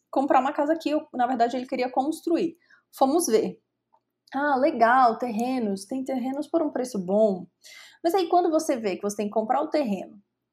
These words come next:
e construir uma casa do zero, custa muita grana. Muito mais do que comprar um apartamento pronto, do que comprar uma casa pronta.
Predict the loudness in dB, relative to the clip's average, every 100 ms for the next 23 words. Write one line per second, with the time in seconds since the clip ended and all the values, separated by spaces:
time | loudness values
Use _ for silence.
0 | _ -2 6 6 6 -4 -2 0 -2 -2
1 | 0 2 0 -2 -2 4 8 10 8 4
2 | -6 _ _ _ _ -6 0 0 0 -4
3 | -2 0 2 2 0 -2 -2 -4 _ _
4 | _ 0 4 4 2 -6 -10 _ _ _
5 | _ _ _ 0 2 4 4 4 2 -2
6 | 0 2 6 6 6 2 0 0 -2 0
7 | 2 2 -2 -6 -2 0 4 4 4 2
8 | 0 -2 -4 -4 -8